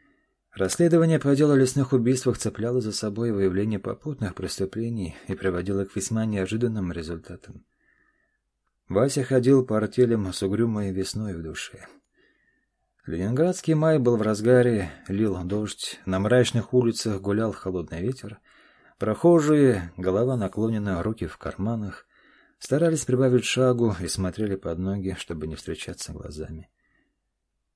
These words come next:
Подчиняясь общему настроению, работяги в адресах были неразговорчивы.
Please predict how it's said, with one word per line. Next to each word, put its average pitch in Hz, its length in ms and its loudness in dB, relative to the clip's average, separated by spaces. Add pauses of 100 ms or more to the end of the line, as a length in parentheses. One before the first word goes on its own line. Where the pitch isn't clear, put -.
(420)
Подчиняясь 160 600 2
общему 135 400 2
настроению, 117 800 4
работяги 147 500 0
в 139 60 -2
адресах 117 420 -4
были 110 320 -4
неразговорчивы. 82 1040 -6